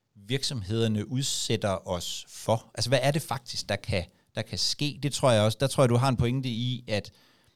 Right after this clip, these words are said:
det er vi meget mere opmærksom på om to, tre, fire, fem år, for der har vi oplevet situationer måske, hvor der ikke var strøm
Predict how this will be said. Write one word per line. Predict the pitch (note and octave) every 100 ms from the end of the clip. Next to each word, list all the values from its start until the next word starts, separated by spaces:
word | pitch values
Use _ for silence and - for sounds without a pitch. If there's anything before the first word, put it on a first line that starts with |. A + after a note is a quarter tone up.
| _ _ -
det | C#3 C#3 - _
er | A2+
vi | G#2 A2
meget | A2 A2 A2+ A2+ C3+
mere | B2 G#2 G#2+ A2+
opmærksom | G2+ G2+ G#2+ B2 - F#2+ F2+
på | A2 A2 -
om | A2 F#2+ F2 - _ _ _ _ _ -
to, | B2+ A#2+ -
tre, | - A2+ G#2+ - _ _
fire, | - A#2 A#2+
fem | C3+ B2
år, | A2
for | F#2+
der | C#3
har | C3+
vi | B2 B2 -
oplevet | D3 - C#3+ A#2 G2 F2+ E2+ -
situationer | - A#2 G2+ F#2+ C3 C3+ G#2
måske, | F2 F2 B2 G#2+
hvor | F#2 F2+ E2+ - _ _ _ _ -
der | F#2+
ikke | G#2
var | F#2+
strøm | - G#2 G#2+